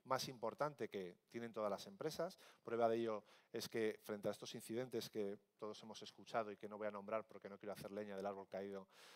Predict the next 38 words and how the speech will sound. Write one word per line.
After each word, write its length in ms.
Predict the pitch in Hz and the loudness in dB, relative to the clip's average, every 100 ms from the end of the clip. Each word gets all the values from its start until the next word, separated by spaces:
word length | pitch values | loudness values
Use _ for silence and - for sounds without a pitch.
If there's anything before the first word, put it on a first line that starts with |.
| - | -10
de 60 | 107 | -4
las 180 | 107 - | -2 -2
organizaciones 540 | 104 98 98 110 104 | -6 -6 -6 -6 -8
que 80 | - | -6
han 60 | 101 | -6
sido 160 | 110 | -2
afectadas, 600 | 107 110 - 143 143 156 - - - - | -2 -2 6 8 8 6 -4 -20 -20 -2
eh, 140 | 117 | 0
pues 380 | 104 107 92 - - | 0 -2 -4 -6 -2
cuando 240 | 110 104 98 | -2 -2 0
pierden 220 | 120 123 | 2 2
la 60 | |
información 500 | 120 127 120 113 143 | 2 0 -2 -2 0
al 100 | 147 | -2
final 240 | - 110 - | -2 -2 -2
se 140 | 117 | -2
quedan 300 | 117 127 143 - | 0 2 0 -2
casi, 260 | 117 - 120 | -4 -4 -2
casi 340 | 117 - 160 | 0 0 -6
paradas 440 | - 104 113 110 101 | 0 4 6 4 2
y 40 | |
en 60 | 98 | -4
algunos 340 | 101 127 - | -4 -6 -2
casos, 420 | 127 - 139 - - - - - | -2 -2 -6 -10 -16 -18 -10 4
eh, 180 | 120 | 6
se 180 | 107 107 | 6 4
quedan 640 | 117 117 127 120 113 101 | 6 6 6 0 -10 -2
definitivamente 760 | 101 101 113 110 123 117 113 113 | 0 0 -2 0 2 2 0 -4
sin, 340 | - 98 92 - - - | -4 -8 -10 -18 -20 -12
sin 220 | - 117 | -4 0
actividad. 500 | 104 - 98 85 80 - - - - _ _ _ | 0 0 -8 -6 -8 -8 -14 -16 -18 _ _ _
Para 220 | 135 151 | 12 12
ello, 260 | 202 220 220 | 12 12 6
primero 320 | 151 156 175 | 4 6 10
vamos 280 | 180 185 175 | 10 8 8
a 60 | |
ver, 220 | 156 175 185 - _ _ _ _ _ - | 10 10 8 -4 _ _ _ _ _ 2
eh, 420 | 151 131 123 117 | 8 8 8 6